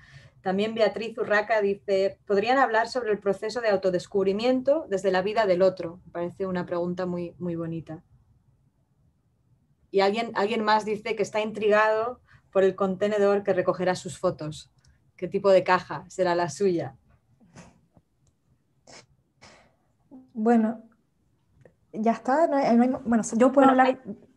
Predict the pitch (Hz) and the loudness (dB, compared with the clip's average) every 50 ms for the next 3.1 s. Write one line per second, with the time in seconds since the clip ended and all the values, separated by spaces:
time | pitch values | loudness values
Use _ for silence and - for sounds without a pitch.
0 | _ _ - - - 220 196 233 294 277 - 202 196 196 196 196 - 247 - 262 | _ _ -20 -12 -8 -2 2 4 6 6 6 6 4 0 -6 -2 0 0 2 4
1 | 285 285 277 269 254 - 202 190 185 196 220 247 254 240 208 185 170 170 - 208 | 4 4 6 4 4 4 2 2 4 2 2 2 2 2 4 2 2 2 0 -2
2 | 214 226 214 214 196 175 - 180 156 151 135 139 139 - - - - 196 202 180 | -2 -2 -2 -2 -2 -2 -2 -4 -4 -6 -6 -10 -14 -18 -20 -14 -6 -4 -2 -2
3 | 160 139 | -2 -4